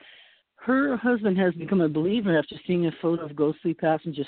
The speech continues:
sitting in his car one day as he drove to work. Oh, my God. J G and her eldest daughter, who resides in Berkeley, California, share and support each other through their personal experiences and connection with the spirit realm. J G is currently working on another book that's a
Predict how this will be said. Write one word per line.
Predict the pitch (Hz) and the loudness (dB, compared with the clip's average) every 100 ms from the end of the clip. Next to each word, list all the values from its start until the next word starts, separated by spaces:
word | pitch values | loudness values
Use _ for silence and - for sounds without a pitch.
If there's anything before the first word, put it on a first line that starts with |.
| - | -4
sitting | 160 156 | -4 -2
in | 156 | -2
his | 143 | -4
car | - 160 143 | 0 2 2
one | 147 143 | 2 2
day | 143 | 2
as | 143 143 135 | 2 0 0
he | 151 | 0
drove | 160 165 | 0 0
to | 196 | 0
work. | 196 254 208 | 0 0 -2
Oh, | 147 | -4
my | 147 | -2
God. | 156 214 170 - _ _ _ _ _ - | 0 0 -2 -8 _ _ _ _ _ -2
J | 180 | 0
G | 185 214 | 2 2
and | 196 | 2
her | 170 | 0
eldest | - 175 185 180 | 0 0 0 -4
daughter, | - 185 196 143 | -2 0 0 0
who | 156 | 0
resides | 147 139 160 156 147 | 0 -2 -2 -2 0
in | 143 139 - - | 0 0 -6 -6
Berkeley, | 160 156 | -4 -4
California, | 143 156 139 - 165 147 135 - | -2 -2 -2 -4 -2 -2 -4 -6
share | - 214 | -4 -2
and | 233 | -2
support | 190 - 233 220 | -6 -4 0 0
each | 165 - | -2 -2
other | 147 139 139 | -2 -2 -4
through | 156 147 | -2 0
their | 143 131 - - _ _ | 0 -2 -6 -20 _ _
personal | 185 180 196 180 | -2 0 0 0
experiences | 165 - 170 160 147 139 | -2 -4 0 0 0 -6
and | 127 | -6
connection | - 151 147 - 127 | -2 0 0 -2 -2
with | 123 | -2
the | 127 | -6
spirit | - 139 127 - _ | -2 -2 -2 -6 _
realm. | 143 127 117 117 - _ _ - _ | -6 -6 -6 -10 -18 _ _ -20 _
J | 160 156 | -4 0
G | 165 175 | 0 2
is | 135 - | -2 -6
currently | - 165 160 151 | -4 -2 0 -2
working | 143 160 170 190 180 - | 0 -4 -2 -4 -4 -4
on | 143 139 | -4 -4
another | 135 139 147 202 185 | -2 -2 -2 -2 -6
book | - 123 - | -8 -14 -6
that's | 131 - | -6 -4
a | 127 | -6